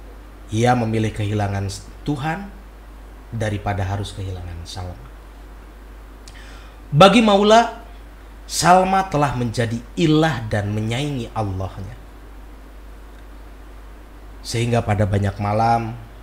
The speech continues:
Maula sering meneriakkan puisinya Saud Situmorang.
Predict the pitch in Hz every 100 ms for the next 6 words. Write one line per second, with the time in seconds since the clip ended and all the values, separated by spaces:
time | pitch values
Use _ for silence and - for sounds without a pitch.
0 | - - 98 104 104 107 - 107 104 104
1 | 104 101 104 98 - 110 98 95 95 -
2 | - - - - - - - 110 104 -
3 | 104 98 92 95 92 - - 92 90 87
4 | 98